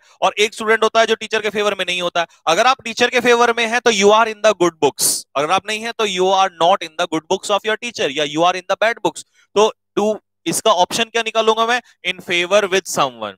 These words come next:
अगर आप किसी के फेवर में हैं, आप किसी के साथ हैं, तो it means you are in the good books। वन वर्ड की बात करते हैं, फटाफट answer देना start कर दीजिए। One word में मैं आपको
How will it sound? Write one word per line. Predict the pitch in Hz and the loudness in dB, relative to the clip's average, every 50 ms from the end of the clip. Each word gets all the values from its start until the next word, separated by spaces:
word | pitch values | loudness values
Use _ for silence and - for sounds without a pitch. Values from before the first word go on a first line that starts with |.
| _ _ - | _ _ -8
अगर | 135 156 | -4 -2
आप | 170 156 - | 0 -2 -2
किसी | _ - 190 - 214 | _ -6 -6 -4 -4
के | 185 208 | -2 -2
फेवर | - 214 208 214 226 226 | 0 2 2 4 2 2
में | 220 233 226 | 2 0 0
हैं, | 226 240 240 - _ _ _ _ _ _ _ _ _ _ - | 0 -2 -2 -4 _ _ _ _ _ _ _ _ _ _ -2
आप | 147 156 | -2 -2
किसी | - 190 180 180 | -2 -4 -4 -2
के | 185 190 | -2 -2
साथ | 185 - 196 180 202 - - | 0 2 2 2 0 0 -2
हैं, | 226 226 240 - _ - | -6 -6 -6 -8 _ -8
तो | 180 170 | -8 -8
it | 165 _ 185 | -6 _ -4
means | 196 214 226 - 180 | -4 -4 -4 -4 -2
you | 175 170 | 0 2
are | 165 170 - 156 | 2 2 0 -2
in | 156 156 | -4 -4
the | 160 156 - | -4 0 2
good | 165 220 269 - _ _ _ _ - | 2 2 2 0 _ _ _ _ 0
books। | 147 131 - - - - - _ _ _ _ _ _ _ - | 0 0 0 -4 -8 -8 -10 _ _ _ _ _ _ _ -10
वन | 113 120 170 214 233 | -2 0 0 2 4
वर्ड | 254 269 262 | 2 2 0
की | 254 254 247 | 0 -2 -2
बात | 240 226 - | -2 -2 -2
करते | - 220 220 - 240 | -2 -4 -4 -4 -4
हैं, | 233 | -6
फटाफट | - - - 226 226 - 240 233 226 - - 226 233 220 | -6 -4 -2 -2 0 0 0 -2 -2 -2 -2 -2 -2 0
answer | 220 220 214 202 226 214 | -2 -4 -4 -6 -6 -4
देना | 202 214 214 220 | -4 -4 -4 -6
start | 208 - 214 214 220 _ | -6 -4 -4 -6 -6 _
कर | 214 202 | -8 -12
दीजिए। | 202 202 180 190 196 175 123 - _ _ _ _ _ _ _ _ _ _ _ _ _ _ _ _ _ _ _ _ - 139 | -10 -8 -4 -2 -2 -2 -2 -6 _ _ _ _ _ _ _ _ _ _ _ _ _ _ _ _ _ _ _ _ -2 0
One | 165 190 208 | 0 2 2
word | 226 247 262 254 | 2 2 2 2
में | 254 254 247 | 2 2 2
मैं | 240 240 | 2 0
आपको | 240 226 - 247 | 0 0 0 -2